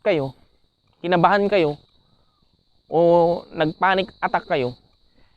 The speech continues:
yung pakiramdam na yun, yun, napapansin nyo yun. Okay? At bukod sa napapansin nyo, eh yun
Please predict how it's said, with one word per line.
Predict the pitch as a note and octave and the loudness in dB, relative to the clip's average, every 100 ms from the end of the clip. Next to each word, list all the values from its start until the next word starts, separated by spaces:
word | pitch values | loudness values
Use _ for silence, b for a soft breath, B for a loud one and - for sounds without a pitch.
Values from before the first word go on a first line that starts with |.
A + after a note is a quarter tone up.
| _ _ _ | _ _ _
yung | - C4+ C#4 C4+ B3+ - _ _ | -2 2 2 2 -2 -8 _ _
pakiramdam | - A#3 B3 B3 A3+ A3+ | -8 2 4 6 4 4
na | F#3 | 2
yun, | D#3 | 2
yun, | F#3+ F3+ F#3 _ _ _ _ | 2 0 -2 _ _ _ _
napapansin | G3 A3+ C4 B3+ B3 A#3+ A#3+ A3+ | -8 0 0 0 -2 -2 0 2
nyo | F#3+ | 2
yun. | A#2+ D#3 F#3 D3 - _ _ _ _ | 2 2 0 -2 -10 _ _ _ _
Okay? | A#2+ E3+ F#3 - _ _ _ _ _ _ _ _ - | -8 -6 -6 -8 _ _ _ _ _ _ _ _ -6
At | |
bukod | G3+ F#3+ B3+ C4+ F3 | 2 4 8 6 6
sa | A#3+ | 0
napapansin | A3+ G#3+ B3 A#3+ A3+ A3 A3+ G#3+ E3 | -2 0 -2 0 -4 -4 -2 -2 0
nyo, | A2+ B2 _ _ _ _ _ _ _ _ _ _ _ _ - | -2 -8 _ _ _ _ _ _ _ _ _ _ _ _ -6
eh | G#3+ A3+ | -2 2
yun | F#3+ E3+ | 2 2